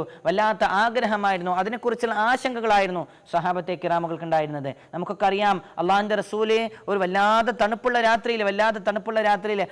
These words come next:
അല്പം ചുടുവെള്ളം ലഭിച്ചിരുന്നെങ്കിൽ എന്ന് ആഗ്രഹിക്കുന്ന സമയത്ത്, അള്ളാഹിൻ്റെ റസൂല് തഹജ്ജുദിന് എഴുന്നേറ്റ് നിൽക്കുന്ന സമയത്ത് എഴുന്നേൽക്കുമ്പോൾ കാണുന്ന കാഴ്ച, മഹാനായ റബീഅത്ത് ബിൻ കഅബ് അൽ അസ്ലമി റളിയല്ലാഹു അൻഹു ഒരു ചുടുവെള്ളം പിടിച്ചുകൊണ്ട് മുന്നിൽ നിൽക്കുന്ന ഒരു കാഴ്ചയാണ്.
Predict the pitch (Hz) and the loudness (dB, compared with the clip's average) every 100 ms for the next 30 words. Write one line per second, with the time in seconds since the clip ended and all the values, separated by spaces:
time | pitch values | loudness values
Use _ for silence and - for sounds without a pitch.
0 | - 233 254 285 269 247 254 277 285 262 | -4 -4 -2 -4 -2 0 2 2 2 0
1 | 240 - 247 247 240 233 226 208 220 226 | -4 -4 -4 -2 -4 -2 2 2 2 0
2 | 202 214 214 208 196 190 165 160 - - | -2 -2 -2 -2 -2 -2 -2 -2 -4 -6
3 | 165 190 208 214 196 220 185 175 196 190 | 0 2 2 0 0 -2 0 0 0 -2
4 | 214 226 208 208 226 233 233 220 220 214 | -2 -2 -2 -2 -2 -2 -4 -4 -2 -2
5 | 214 208 202 190 180 - - 170 208 220 | -4 -4 -2 -2 -4 -12 -2 0 0 -2
6 | 208 214 208 202 190 202 214 214 196 190 | -4 -2 -2 0 0 0 0 -4 0 2
7 | 214 202 202 175 - - 175 185 214 214 | 2 4 2 2 -2 -4 -2 0 2 2
8 | 208 190 185 220 220 208 214 202 208 214 | 4 2 2 0 -2 -2 -4 0 0 0
9 | 220 - - 247 247 233 233 240 226 220 | -2 -4 -4 -4 -2 -2 0 0 4 4
10 | 214 208 190 - - 214 208 214 208 226 | 4 2 -2 -4 -6 -2 0 0 0 2
11 | 226 220 202 196 214 208 196 196 214 202 | 0 0 -2 -2 -2 -2 -2 -4 -4 -4
12 | 190 202 196 190 180 202 202 185 160 | -4 -4 -4 -2 0 0 2 0 0